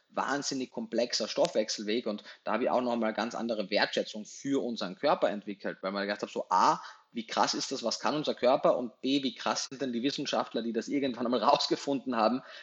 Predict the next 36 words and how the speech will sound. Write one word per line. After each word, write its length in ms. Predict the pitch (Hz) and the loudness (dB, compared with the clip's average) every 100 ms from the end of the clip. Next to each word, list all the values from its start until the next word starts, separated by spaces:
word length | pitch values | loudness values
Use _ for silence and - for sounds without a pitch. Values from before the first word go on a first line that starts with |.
| - | -16
wie 260 | 113 120 135 | -10 -6 2
das 200 | 135 131 | 2 2
mit 160 | 123 | -2
den 300 | 120 120 117 _ | -2 -4 -6 _
verschiedensten 760 | 120 - 165 170 170 - 127 | -4 -2 -2 -2 -2 -4 -6
Transportsystemen 1200 | - 113 - 127 127 143 135 - 135 131 127 120 | -4 -6 -6 2 2 2 -6 -4 0 0 2 0
und 160 | 117 110 | -4 -6
Enzymen 520 | 104 - - 143 127 | -6 -4 -2 -2 -2
und 140 | 117 | -4
so 120 | - 120 | -4 -4
weiter 260 | 101 120 | -2 -4
funktioniert, 480 | - 123 - 131 127 - - - - | -6 -10 -4 -2 -2 -4 -14 -16 0
ähm, 360 | 120 120 120 - - | 2 4 0 -4 0
hat 220 | 139 143 | 0 2
mir 180 | 160 165 | 4 4
auf 100 | 143 | 4
jeden 140 | 147 | 4
Fall 140 | 147 - | 4 6
auch 180 | 120 139 | 6 6
nochmal 300 | 135 123 - - - | 4 4 2 -8 0
ganz 260 | 107 123 | 0 2
klar 140 | - 117 | 4 8
deutlich 300 | 117 113 - | 8 6 -4
gezeigt, 400 | 113 104 110 - | 0 2 2 0
wie 420 | 117 117 143 135 | -16 -10 -6 0
wenig 480 | 113 139 156 143 - - - | 4 6 6 4 0 -16 -14
selbst 340 | - 117 - - | 4 4 4 -2
ich 420 | 156 - - - _ - | -2 -2 -4 -12 _ 0
als, 440 | 117 123 117 - | 6 6 6 4
äh, 220 | - 117 | 0 -2
mittlerweile 600 | 113 127 127 117 113 120 | -2 -2 2 4 4 4
ja 100 | 117 | 4
auch 140 | 80 - | 4 2
Doktorand 520 | - - 101 110 135 | -4 -2 0 0 0
in 80 | 113 | -4
Ernährungswissenschaften 960 | 113 117 123 - 117 117 110 - 113 | -2 0 0 -4 -8 -4 -4 -4 -10